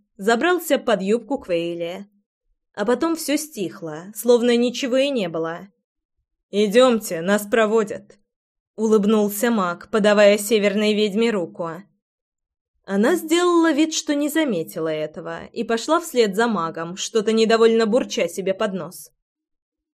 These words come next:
Что-то о том, что южане слишком мягкотелые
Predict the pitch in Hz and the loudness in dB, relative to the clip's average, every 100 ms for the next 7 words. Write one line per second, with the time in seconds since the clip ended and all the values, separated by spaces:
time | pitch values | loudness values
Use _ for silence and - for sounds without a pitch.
0 | _ - - 381 370 294 247 226 254 330 | _ -14 -2 0 4 2 2 4 4 2
1 | - 254 196 185 185 208 277 302 285 - | -2 -2 0 -2 0 0 0 -2 -4 -6
2 | 220 214 214 226 220 220 214 - 202 196 | -2 -2 -2 -2 0 0 -2 -2 -4 -4
3 | - 156 151 151 160 - | -8 -6 -4 -6 -8 -10